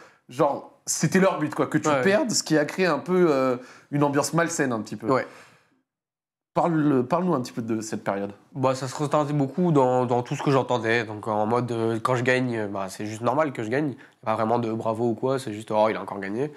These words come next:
Speaker 2: Et, euh, dès qu'il y a un petit moment de faiblesse, euh, c'est, euh, c'est tout le monde contre moi. Et bon, c'est pas grave quand c'est juste, euh, ils sont pour les autres,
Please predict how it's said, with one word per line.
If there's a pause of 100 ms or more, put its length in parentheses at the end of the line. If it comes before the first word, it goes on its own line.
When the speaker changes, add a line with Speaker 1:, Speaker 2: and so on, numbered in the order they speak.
(320)
Speaker 2:
Et,
euh,
dès
qu'il
y
a
un
petit
moment
de
faiblesse,
euh,
c'est,
euh,
c'est
tout
le
monde
contre
moi. (380)
Et
bon,
c'est
pas
grave
quand
c'est
juste,
euh,
ils
sont
pour
les
autres,